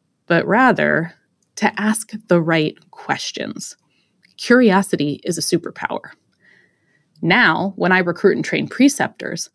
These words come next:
I'm looking for physicians who model this curiosity, collaboration, and inclusivity. I want physician educators who love their work,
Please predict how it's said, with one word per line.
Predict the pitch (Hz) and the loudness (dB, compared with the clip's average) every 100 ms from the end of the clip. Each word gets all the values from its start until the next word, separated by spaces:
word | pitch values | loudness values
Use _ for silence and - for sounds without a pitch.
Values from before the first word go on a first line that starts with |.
| _ _ _ _ _ _ _ _ _ - | _ _ _ _ _ _ _ _ _ 4
I'm | 208 | 6
looking | 226 285 349 | 6 6 4
for | 330 294 | 4 4
physicians | 226 180 165 - 160 151 | 4 4 2 2 0 0
who | - | 2
model | 190 175 165 151 170 147 - | 4 4 4 4 2 2 -2
this | - 131 | -6 -6
curiosity, | - 156 151 131 - - - - | -4 -4 -2 -2 -4 -6 -6 -6
collaboration, | - - 147 143 147 147 - - 165 - | -10 -6 -4 -2 -2 -2 -4 -6 -8 -8
and | 170 | -2
inclusivity. | 165 147 165 - 185 165 - - - _ _ _ _ _ - | -2 -2 -6 0 0 0 -4 -10 -20 _ _ _ _ _ -8
I | 202 | 0
want | 226 294 - | 2 2 2
physician | 294 294 - - | 2 2 0 0
educators | 254 - 254 240 220 | 0 0 2 2 2
who | - | 2
love | 220 202 233 220 | 2 4 2 4
their | 220 | 4
work, | 208 208 - - - | 4 4 2 -6 -20